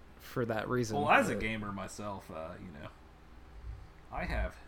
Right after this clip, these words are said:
Speaker 2: two more things to speak to you gentlemen about.
Speaker 1: Yeah?
Speaker 2: So we discussed when we were talking about, uh, this film, Maximum Pain, we looked at the
Speaker 1: Yeah.
Speaker 2: director's filmography and saw it was brief and eye-opening.
Speaker 1: <laughs>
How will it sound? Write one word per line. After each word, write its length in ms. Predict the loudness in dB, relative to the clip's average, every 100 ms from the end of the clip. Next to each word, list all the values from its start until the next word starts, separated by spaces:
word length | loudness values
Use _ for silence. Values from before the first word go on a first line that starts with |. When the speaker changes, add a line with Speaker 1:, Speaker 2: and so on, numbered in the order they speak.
| -14
Speaker 2:
two 220 | -12 -8 -6
more 220 | -4 -4
things 300 | -4 -8 -8
to 60 |
speak 300 | -6 -4 -4
to 100 | -4
you 60 | -4
gentlemen 360 | -4 -4 -6 -6
about. 300 | -6 -6 -6 -12 -14 -12 -10 -8 -10 -10 -4
Speaker 1:
Yeah? 300 | 2 2 2
Speaker 2:
So 260 | 0 2
we 160 | 6 6
discussed 580 | 4 2 6 6 6 0
when 240 | 0 2
we 100 | 4
were 100 | 2
talking 420 | 4 6 6 2 -2
about, 380 | -2 -2 -4
uh, 300 | -6 -6 -6 -6 -10 -12 -10 -6
this 160 | -2 0
film, 280 | 2 4 6
Maximum 460 | 4 4 0 0
Pain, 340 | 2 2 2 0 -6 -16 -16 -18 -4
we 80 | 4
looked 160 | 6 6
at 80 | 8
the 60 |
Speaker 1:
Yeah. 120 | 10 12
Speaker 2:
director's 320 | 12 12 8
filmography 760 | 8 10 12 12 12 4 4 4
and 100 | 4
saw 420 | 8 12 12 12 8 -8 -10 -12 0
it 140 | 4 8
was 200 | 8 6
brief 680 | 4 4 8 8 8 4 -2 -10 -12 -12 -12 -14 -16 -14 -14 -14 4
and 320 | 8 8 10 10
eye-opening. 680 | 12 12 12 8 6 6 4
Speaker 1:
<laughs> 40 | 0